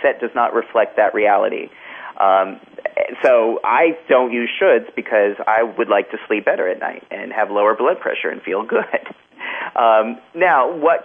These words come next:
can soaps do, and what do I think would be recommended for soaps to do,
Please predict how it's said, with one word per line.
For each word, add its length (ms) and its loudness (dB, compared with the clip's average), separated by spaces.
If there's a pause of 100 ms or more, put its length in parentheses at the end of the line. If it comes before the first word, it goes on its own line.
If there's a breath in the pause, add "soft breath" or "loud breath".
can 380 0
soaps 320 0
do, 140 2
and 120 0
what 80 4
do 100 2
I 80 4
think 300 -4
would 120 -4
be 100 -4
recommended 680 0
for 180 -2
soaps 280 -4
to 80 -4
do, 360 -2